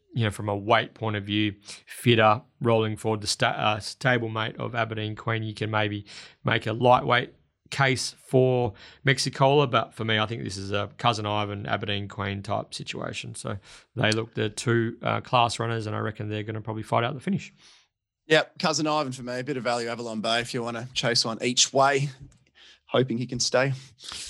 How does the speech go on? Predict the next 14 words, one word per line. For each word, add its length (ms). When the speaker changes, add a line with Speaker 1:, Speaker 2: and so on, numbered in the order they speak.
Speaker 1:
All 80
right, 260
race 340
three 380
is 140
the 100
B 200
N 100
L 300
contracting 880
handicap, 680
another 600
wide 440
open 540